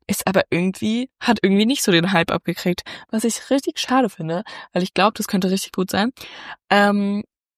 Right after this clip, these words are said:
welche Bücher ihr vielleicht von ihr kennt, ist The Seven Husbands of Evelyn Hugo. Das ist ein sehr, sehr bekanntes Buch von ihr. Oder Carrie Soto is Back, ist auch relativ gehypt.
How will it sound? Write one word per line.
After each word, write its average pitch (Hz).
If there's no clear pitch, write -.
welche 220
Bücher 240
ihr 214
vielleicht 214
von 196
ihr -
kennt, 202
ist 185
The 190
Seven 202
Husbands 185
of 190
Evelyn 175
Hugo. 202
Das 180
ist 175
ein 170
sehr, 180
sehr 175
bekanntes 190
Buch 208
von 208
ihr. 226
Oder 185
Carrie 180
Soto 175
is -
Back, 220
ist -
auch 180
relativ 220
gehypt. 226